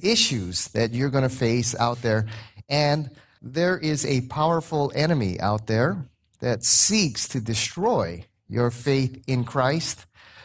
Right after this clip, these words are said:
We know statistics are showing us eighty percent of those who proclaim Christ in high school, eighty percent abandon their faith after four years of college. And that's one of the reasons why we're here.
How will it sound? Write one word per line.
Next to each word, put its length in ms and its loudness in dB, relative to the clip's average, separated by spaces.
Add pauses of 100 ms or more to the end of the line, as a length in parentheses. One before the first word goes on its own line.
(260)
We 200 0
know 180 4
statistics 720 0
are 140 4
showing 420 2
us 460 -4 (160)
eighty 260 4
percent 840 0 (120)
of 140 -6
those 300 4
who 80 0
proclaim 460 0
Christ 420 0
in 100 0
high 220 2
school, 380 -2 (220)
eighty 180 4
percent 460 2
abandon 580 0
their 120 2
faith 460 -2 (540)
after 380 0
four 320 0
years 560 0
of 180 -6
college. 640 -2 (280)
And 220 0
that's 200 0
one 100 0
of 80 0
the 80 2
reasons 480 0 (120)
why 280 0
we're 140 -2
here. 420 0